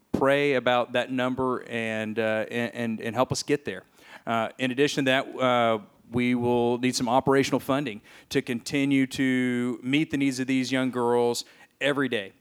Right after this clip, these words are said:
Uh, and that looks like six thousand dollars a month, uh, f-,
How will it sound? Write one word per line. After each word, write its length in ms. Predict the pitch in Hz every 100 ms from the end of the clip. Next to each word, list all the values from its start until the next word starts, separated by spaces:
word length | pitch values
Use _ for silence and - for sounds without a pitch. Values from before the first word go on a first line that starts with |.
| _ _ _ _ _
Uh, 320 | 113 110 107 -
and 280 | 113 113 117
that 560 | 123 131 131 123 - _ _ _ _ _ _ _ _ _ _ _ _ _ _ -
looks 440 | 127 135 - - - _ _ _ _ _ -
like 180 | 110
six 440 | - - 156 - -
thousand 340 | 143 147 139
dollars 300 | 135 135 135
a 40 | 143
month, 360 | 117 113 - - _ _ _ _ _ _ _
uh, 420 | 113 117 113 110 107
f-, 180 | 107